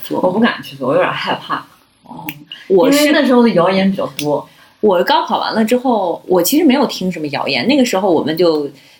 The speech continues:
Speaker 1: 全家一致都决定要做，然后我去检查完了之后，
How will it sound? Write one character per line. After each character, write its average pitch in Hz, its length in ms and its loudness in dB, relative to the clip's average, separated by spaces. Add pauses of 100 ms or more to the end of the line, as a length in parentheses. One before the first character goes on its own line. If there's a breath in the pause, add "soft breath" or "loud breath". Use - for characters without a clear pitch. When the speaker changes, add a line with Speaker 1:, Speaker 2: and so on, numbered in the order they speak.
Speaker 1:
全 156 240 -4
家 220 180 0
一 175 160 -4
致 208 220 0
都 151 180 0
决 - 240 -4
定 139 200 -2
要 135 180 -4
做， - 340 -2
然 156 160 -2
后 208 240 2
我 170 300 2
去 - 260 0
检 - 220 -4
查 156 180 -6
完 175 180 -4
了 180 60 -10
之 185 100 -6
后， 208 300 -2